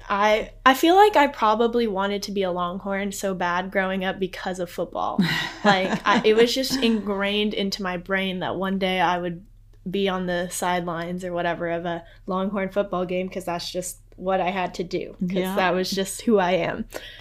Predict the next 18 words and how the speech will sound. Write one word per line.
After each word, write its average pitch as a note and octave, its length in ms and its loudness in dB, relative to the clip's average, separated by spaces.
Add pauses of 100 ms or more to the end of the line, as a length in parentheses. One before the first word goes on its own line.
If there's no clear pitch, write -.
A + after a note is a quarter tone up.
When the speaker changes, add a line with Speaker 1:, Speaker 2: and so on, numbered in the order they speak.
(180)
Speaker 1:
Um, F#3+ 260 -2
football, C4 480 6
what G3+ 120 4
else? - 420 -4 (260)
Speaker 2:
Sometimes G#3 560 0
when F#3 140 -2
we're F3+ 140 0
watching F3+ 380 -2
the E3 80 0
games, E3+ 580 -2 (160)
so E3+ 320 -4 (200)
Kelsey's F#3 360 0
usually D#3+ 340 -2
at D#3+ 220 0
the D#3+ 60 -6
football D3+ 380 -4
game, D3+ 400 -2
and D3 220 -4